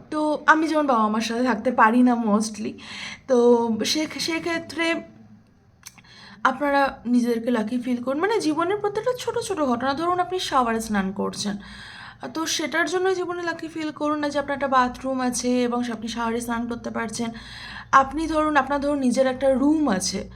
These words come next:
যেখানটায় আপনি নিজের মতো করে দিনের কিছুটা সময় কাটাতে পারেন, সেটার জন্য গ্রেটফুল ফিল করুন।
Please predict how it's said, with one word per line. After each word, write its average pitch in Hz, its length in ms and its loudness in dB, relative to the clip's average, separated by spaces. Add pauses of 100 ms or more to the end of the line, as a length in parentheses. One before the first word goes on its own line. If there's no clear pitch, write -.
(340)
যেখানটায় 285 680 2
আপনি 262 300 -2
নিজের 262 360 4
মতো 233 360 2
করে 285 340 2 (840)
দিনের 247 320 2
কিছুটা 269 320 -4
সময় 233 300 -2
কাটাতে 202 320 -6
পারেন, 196 280 -6
সেটার 202 320 -4
জন্য 262 280 -4
গ্রেটফুল 254 440 -6
ফিল 240 220 -6
করুন। 233 340 -6